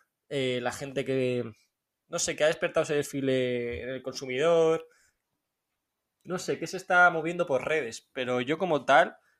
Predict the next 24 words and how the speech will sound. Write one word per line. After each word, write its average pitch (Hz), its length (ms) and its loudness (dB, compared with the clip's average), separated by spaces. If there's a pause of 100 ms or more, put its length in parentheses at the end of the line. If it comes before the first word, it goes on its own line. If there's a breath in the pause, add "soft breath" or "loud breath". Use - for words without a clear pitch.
(100)
muy 170 400 4
pocas 151 300 0
veces 127 240 -8
en 120 120 -8
mi 110 120 -8
vida, 131 340 -4 (340)
alguna 110 300 -6
vez 113 120 -8
sí - 80 -14
que - 80 -20
lo 107 120 -12
he 113 60 -12
hecho, 131 180 -8
claro, 117 360 -4 (340)
pero - 140 -12
muy 139 180 -4
pocas 165 280 0
veces 139 260 -4
en 135 120 -8
mi 120 100 -8
vida 131 220 -4
me 120 160 -8
he 117 40 -8
metido, 123 640 -8